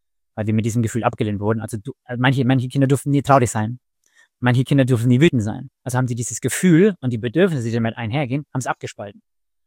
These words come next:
Und dann sind Menschen zum Beispiel immer traurig. Egal was passiert, sie sind traurig, wo sie eigentlich wütend sind. Und es gibt Menschen, die immer wü-, wütend reagieren, wo sie eigentlich verletzt sind.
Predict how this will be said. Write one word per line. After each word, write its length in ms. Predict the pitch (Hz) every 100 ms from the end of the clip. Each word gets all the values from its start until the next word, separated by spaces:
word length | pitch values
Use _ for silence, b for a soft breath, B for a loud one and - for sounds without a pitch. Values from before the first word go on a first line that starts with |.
| _
Und 80 | 120
dann 80 | 113
sind 140 | 131
Menschen 260 | 131 135 139
zum 100 | 127
Beispiel 220 | 127 143
immer 240 | 185 165 139
traurig. 440 | - 127 104 - _
Egal 180 | 135 147
was 120 | 165
passiert, 320 | 156 127 220 - _ _
sie 80 | 139
sind 160 | 147
traurig, 340 | 135 131 101 _ _
wo 80 | 120
sie 100 | 120
eigentlich 260 | 131 156 120
wütend 240 | 156 113
sind. 220 | 101 110 - _ _ -
Und 60 |
es 60 | 120
gibt 100 | 123
Menschen, 360 | 131 143 185 196 _ _ _ _ _ -
die 80 | 143
immer 140 | 147
wü-, 220 | 127 208
wütend 220 | 175 165
reagieren, 340 | 123 117 156 202 _ _
wo 80 | -
sie 100 | 113
eigentlich 460 | - 139 165 147 139
verletzt 340 | 113 107 -
sind. 220 | - 131